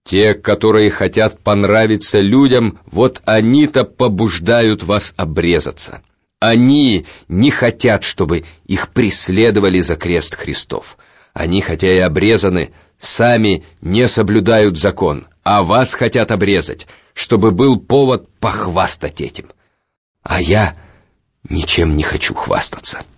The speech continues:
Одним лишь крестом Господа нашего Иисуса Христа, благодаря которому мир распят для меня, а я для мира. Ведь не важно, обрезан ты или нет, важно одно: стал ли ты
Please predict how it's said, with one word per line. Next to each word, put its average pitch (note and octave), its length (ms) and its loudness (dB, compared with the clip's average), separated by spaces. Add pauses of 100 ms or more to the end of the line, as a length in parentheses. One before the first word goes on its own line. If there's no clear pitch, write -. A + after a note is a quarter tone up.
(220)
Одним E2+ 480 0
лишь E2 200 2
крестом D#2+ 580 0
Господа D2 460 -2
нашего C#2 340 -4
Иисуса - 340 -4
Христа, - 420 -2
благодаря C#2+ 480 0
которому F2+ 640 0
мир F#2+ 400 2
распят F#2 640 0
для E2 220 0
меня, G#2 440 2
а F2 140 -2
я G#2 340 2 (340)
для F2 320 0
мира. E2+ 440 0 (600)
Ведь D#2+ 260 -6
не D#2+ 120 0
важно, D#2+ 400 0
обрезан D2+ 760 -2
ты C#2+ 140 -8
или C2 200 -4
нет, B1+ 300 -8
важно D#2 400 -4
одно: C#2+ 400 -6 (380)
стал G2 480 -2
ли F2 160 2
ты D#2+ 320 -4